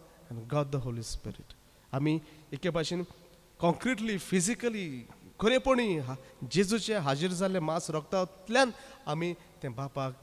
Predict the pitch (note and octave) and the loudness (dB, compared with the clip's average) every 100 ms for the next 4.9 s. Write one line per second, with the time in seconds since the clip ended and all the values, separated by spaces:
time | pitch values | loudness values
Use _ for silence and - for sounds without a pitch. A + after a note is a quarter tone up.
0 | A2 A2+ G#2+ - C3 C3 A#2+ - - - | -2 0 0 -6 -6 -6 -10 -16 -20 -20
1 | - - - - - - E3+ G3 D3+ - | -20 -20 -20 -14 0 4 6 4 0 -8
2 | - - - - - - - - F3+ E3 | -16 -20 -20 -20 -20 -20 -10 2 4 6
3 | D#3+ C#3 C#3 C3 C3 - - - - - | 4 2 0 0 -4 -12 -20 -20 -20 -18
4 | - C#3+ D3+ C3 C#3+ C3+ D3 C#3 | -2 2 2 2 0 -2 -6 -8